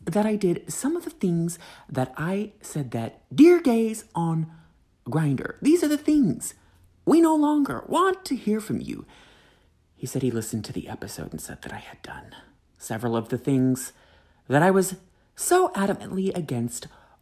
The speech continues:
on the episode. So here's the thing. You're probably not wrong,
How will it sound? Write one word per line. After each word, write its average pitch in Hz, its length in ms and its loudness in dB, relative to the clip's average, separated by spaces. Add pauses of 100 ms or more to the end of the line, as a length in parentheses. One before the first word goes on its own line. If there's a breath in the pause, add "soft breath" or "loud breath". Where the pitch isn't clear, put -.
on 110 340 -4 (600)
the 113 180 -4
episode. - 480 -12 (1300)
So - 120 2
here's 359 200 4
the 175 60 -2
thing. 160 440 0 (380 loud breath)
You're 131 100 2
probably 247 420 4
not 113 320 0
wrong, 117 560 0